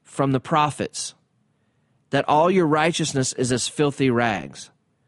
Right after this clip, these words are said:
Well, what the heck, man? I, so can I do righteousness or not? Like, what's the story, right? What, <laughs> can I ever just, can I ever be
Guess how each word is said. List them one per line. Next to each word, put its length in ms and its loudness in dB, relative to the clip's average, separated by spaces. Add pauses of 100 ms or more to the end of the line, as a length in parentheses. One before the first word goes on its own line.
(500)
Well, 260 2
what 360 0
the 240 4
heck, 360 0
man? 460 2 (800)
I, 400 0
so 380 2 (100)
can 180 2
I 100 4
do 280 2
righteousness 640 0
or 60 4
not? 380 0
Like, 220 -2
what's 360 0
the 140 -2
story, 640 0 (120)
right? 440 0
What, 220 0 (640)
<laughs> 640 -6
can 180 2
I 160 2
ever 400 2
just, 340 0 (360)
can 140 2
I 40 2
ever 300 2
be 500 4